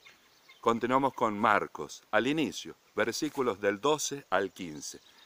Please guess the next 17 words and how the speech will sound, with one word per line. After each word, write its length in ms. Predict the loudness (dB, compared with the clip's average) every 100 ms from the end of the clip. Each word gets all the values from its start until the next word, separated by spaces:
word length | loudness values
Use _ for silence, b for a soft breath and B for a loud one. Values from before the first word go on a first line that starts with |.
| B B B _
En 200 | -2 2
aquel 360 | 2 2 0 0
tiempo, 640 | -2 -4 -4 -4 -4 -4 -8 -20 -20 -6
el 120 | -4
Espíritu, 720 | -4 4 6 6 2 -2 -4 -6 -18 _ _ _ _ _ _ _ _ -12
se 160 | -8
entiende 500 | -8 -4 -2 0 -2 -6
este 260 | -12 -10
Espíritu 720 | -10 -2 0 0 -2 -2 -6 -8
como 240 | -12 -8 -6
en 100 | -4
el 100 | -4
libro 280 | -2 0
de 60 | -2
la 80 | -4
Génesis, 580 | -4 -4 -6 -10 -14 b b b b b b -4
que 280 | -2 -2